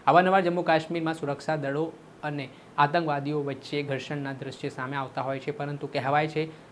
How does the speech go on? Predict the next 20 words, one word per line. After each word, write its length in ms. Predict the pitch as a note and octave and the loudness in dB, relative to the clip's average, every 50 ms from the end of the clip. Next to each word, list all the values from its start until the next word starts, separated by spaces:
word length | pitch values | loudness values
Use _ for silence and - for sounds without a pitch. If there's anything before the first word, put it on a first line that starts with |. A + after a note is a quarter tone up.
| - - - | -10 -2 2
કે 80 | D#3+ | 4
આર્ટિકલ 400 | D3 C#3+ C#3 - F#3 F#3 - F#3 | 6 6 4 4 2 4 4 4
ત્રણસો 840 | F3 F3 D#3+ D#3 E3 E3 D#3+ - - - - - - - - - F3 | 4 2 0 -2 -2 -2 -4 -10 -16 -20 -20 -20 -20 -10 -6 -4 -4
સિત્તેર 380 | D#3 - D#3+ D#3 - - E3+ D3 | -2 -2 -2 -2 2 2 2 2
હટાવ્યા 420 | C#3 C#3 - E3 D#3 D#3+ E3 D#3 | 2 2 4 4 4 4 4 2
પછી 320 | D#3+ - C#3+ - - D#3+ | 0 -2 -6 -4 -2 -2
આ 40 | D3+ | -2
સૌથી 520 | D3+ - - - F3 F#3 F#3+ F#3+ - G#3 F#3+ | -2 -2 0 4 4 4 4 4 2 0 2
મોટો 320 | E3+ D3+ D3 D3 - D#3 | 2 2 0 0 0 -2
હુમલો 280 | C#3 C#3+ C#3 C#3 C#3+ C#3 | -2 -2 -2 -4 -4 -4
જમ્મુ 260 | C3+ C#3 C3+ C3+ C3 | -4 -4 -4 -6 -4
કાશ્મીરમાં 540 | C3 - C3 B2+ - - D#3+ D#3 D3+ C#3 C#3 | -2 -2 -2 -2 -2 -4 -4 -2 -2 -2 -2
જોવા 180 | C#3 C#3 C3+ | -2 -2 -2
મળ્યો 220 | C3+ C#3 D3 E3 E3+ | -2 -2 -2 -2 -2
છે. 60 | E3 | -2
અને 120 | D#3+ D#3+ | -2 0
આ 40 | D3 | 0
વખતે 480 | C#3+ C#3+ C#3+ - D3+ D#3 - D#3 D#3+ D#3 - - - - - | 0 0 0 -2 -4 -2 -2 -4 -4 -4 -8 -16 -16 0 4
દુઃખદ 360 | D3+ F#3 F#3 - B3 A#3+ A#3 | 6 6 8 10 10 10 10
બાબત 380 | G#3 F3+ E3 E3 E3 F3 F3+ - | 10 10 10 10 10 8 4 4